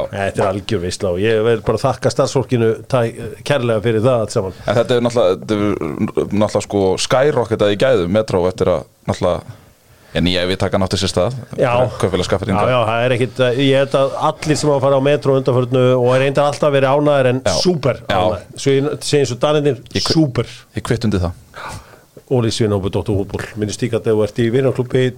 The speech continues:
Speaker 1: Doktor Fútból, Dokti og sé endur að kynna ykkur það hjá þeim.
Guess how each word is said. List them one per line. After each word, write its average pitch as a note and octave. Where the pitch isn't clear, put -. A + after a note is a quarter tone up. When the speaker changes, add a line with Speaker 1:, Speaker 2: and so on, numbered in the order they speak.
Speaker 1:
Doktor C#3
Fútból, D3+
Dokti -
og C3
sé -
endur D3+
að C3+
kynna D3+
ykkur C3+
það D3+
hjá C#3
þeim. D3+